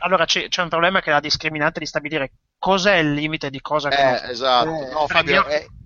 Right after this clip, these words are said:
Speaker 1: prendiamo per
Speaker 2: eh.
Speaker 1: esempio, mi viene in mente, allora, scusate un secondo, ecco, mi viene in mente Deadly Premonition, la versione P C sappiamo tutti che è realizzata
Speaker 2: <laughs>
Speaker 1: vera-, veramente con i piedi,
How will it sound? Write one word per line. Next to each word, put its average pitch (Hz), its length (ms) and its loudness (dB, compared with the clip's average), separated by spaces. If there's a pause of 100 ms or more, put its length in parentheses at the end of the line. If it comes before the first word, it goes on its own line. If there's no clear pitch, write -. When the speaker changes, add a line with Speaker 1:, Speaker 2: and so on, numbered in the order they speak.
(360)
Speaker 1:
prendiamo 185 360 4
per 208 160 2
Speaker 2:
eh. 185 40 4
Speaker 1:
esempio, 175 460 2
mi 165 100 -4
viene 160 180 0
in 165 80 -2
mente, 175 680 4
allora, 147 460 2
scusate 143 400 -8
un 143 60 -14
secondo, 139 680 -4
ecco, 165 280 0
mi 180 120 0
viene 214 160 4
in 202 60 2
mente 202 260 2
Deadly 185 300 2
Premonition, 147 680 0
la 143 80 0
versione 180 320 0
P - 80 -8
C 170 180 -4
sappiamo 156 360 -4
tutti 143 320 -12
che 127 120 -6
è 139 120 4
realizzata 139 460 0
Speaker 2:
<laughs> - 20 -6
Speaker 1:
vera-, 135 260 -2
veramente 143 580 -2
con 127 160 -8
i 117 80 -12
piedi, 143 400 0